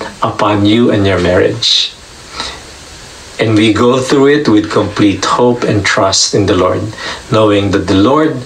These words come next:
only wants the best for you and your spouse. The overflow of God's unconditional love.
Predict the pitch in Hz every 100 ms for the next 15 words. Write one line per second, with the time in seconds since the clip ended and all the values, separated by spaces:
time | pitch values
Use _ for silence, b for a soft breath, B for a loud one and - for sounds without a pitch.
0 | - 113 104 101 95 95 - - 95 95
1 | - - - 95 95 92 95 95 - -
2 | - - - - - - - - - -
3 | - - - - - - - - - -
4 | - - - - - - - - B B
5 | 110 123 123 135 139 151 - 135 127 131
6 | 139 110 - 113 110 113 - 139 120 123
7 | 110 104 117 - 110 104 98 90 90